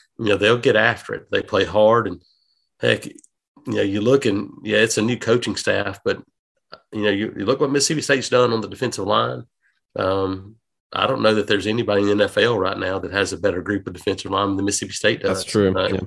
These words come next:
Speaker 1: it's really interesting to watch the progression of those guys. So, um, this group, uh, you know, I don't see a, a one of those guys on there, but I see a group of guys that are all playing pretty well.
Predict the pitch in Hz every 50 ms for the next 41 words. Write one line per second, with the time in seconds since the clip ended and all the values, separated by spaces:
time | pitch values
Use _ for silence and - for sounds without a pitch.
0 | - 98 92 - 98 107 117 120 107 107 117 131 - - 110 - - 101 95 92
1 | 107 101 92 101 117 123 127 - - - - - - - - - - - _ _
2 | _ _ _ _ - - - 110 - 110 113 127 120 - 120 101 107 98 113 104
3 | 104 98 120 101 92 92 90 90 - - - - 95 90 85 - - _ _ _
4 | _ _ _ _ _ - 117 101 98 95 98 95 92 92 - _ - - _ _
5 | _ _ _ - 107 120 - - - 135 117 - - - - - - - - 98
6 | - 107 104 104 101 101 104 104 104 113 - - - - - - 107 98 95 95
7 | 95 95 92 - _ _ _ _ 107 107 95 92 110 107 101 92 101 107 104 95
8 | 98 107 107 110 110 107 95 107 113 117 117 120 123 123 117 98 95 92 90 90
9 | - - 113 110 98 82 - - 107 127 120 - 95 87 - 95 92 92 92 90
10 | 85 92 87 95 95 95 92 - - 92 90 85 - - - 92 85 92 95 95
11 | 95 90 - -